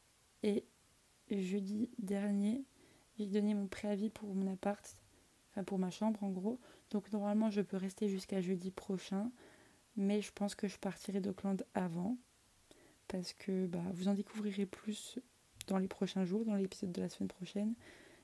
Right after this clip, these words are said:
Je dis ça alors que la plupart d'entre vous est déjà au courant de ce qui va se passer, enfin, savent ce que je vais faire en tout cas. Mais si vous savez pas,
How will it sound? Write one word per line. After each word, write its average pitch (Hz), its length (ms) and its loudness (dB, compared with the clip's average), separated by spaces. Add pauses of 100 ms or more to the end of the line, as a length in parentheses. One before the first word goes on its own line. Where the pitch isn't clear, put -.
(100)
Je 208 80 0
dis 196 200 4
ça 247 200 0
alors 196 280 0
que 196 420 2
la 196 140 2
plupart 226 260 0
d'entre 214 260 2
vous 208 300 2
est 185 160 0
déjà 202 240 4
au 202 40 2
courant 196 280 0
de 185 140 2
ce 175 100 -6
qui - 140 -8
va 180 120 2
se 175 60 -10
passer, 202 380 0
enfin, 185 340 0 (140)
savent 190 360 2 (920)
ce - 100 -4
que - 140 6
je 185 120 6
vais 180 80 6
faire 196 240 2
en 202 60 0
tout - 160 -14
cas. 196 220 4 (640)
Mais 202 120 6
si 220 160 2
vous 208 80 2
savez 185 300 0
pas, 190 200 0